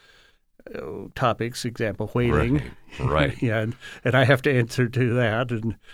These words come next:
Speaker 1: you know, sometimes it's a little bit hard to defend, but there you go.
Speaker 2: Right. You know, uh, we will talk about the Matsuri here in just a bit. Um, you know, one of the curious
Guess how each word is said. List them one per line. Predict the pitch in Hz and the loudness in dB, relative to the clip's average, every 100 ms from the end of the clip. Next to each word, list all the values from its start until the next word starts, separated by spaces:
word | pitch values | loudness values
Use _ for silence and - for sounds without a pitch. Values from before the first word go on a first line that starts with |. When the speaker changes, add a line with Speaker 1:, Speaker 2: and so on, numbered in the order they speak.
| - - - | -18 -20 -10
Speaker 1:
you | 113 | -8
know, | 104 | -6
sometimes | - 107 104 98 101 | -4 -2 -2 -4 -4
it's | 101 - - | -8 -8 -6
a | |
little | 113 107 | -4 -4
bit | - | -2
hard | 113 101 | -2 -2
to | 110 | -6
defend, | 113 - 107 127 | -8 -6 -4 -2
but | 117 - | -4 -4
there | 107 104 | -4 -2
you | 113 | -2
go. | 98 98 _ - - - | -2 -6 _ -20 -20 -6
Speaker 2:
Right. | 80 87 92 67 - - - - | 0 2 2 -2 -8 -10 -10 -10
You | - 127 | -2 4
know, | 127 117 - | 6 6 6
uh, | 110 | 4
we | 101 | 6
will | 120 | 4
talk | 113 110 104 | 4 4 4
about | 92 85 | 4 4
the | |
Matsuri | 80 76 - 92 104 78 69 | 4 2 2 4 6 4 2
here | 57 82 | 0 0
in | 69 | 2
just | 69 87 - | 2 2 0
a | |
bit. | 60 98 110 80 - - | 0 6 6 4 0 -2
Um, | 85 78 73 73 71 | 2 4 4 2 0
you | 87 | -2
know, | 80 | 2
one | 107 | 4
of | 110 | 6
the | 92 82 71 - | 6 4 0 -6
curious | - 104 92 82 | 0 4 4 2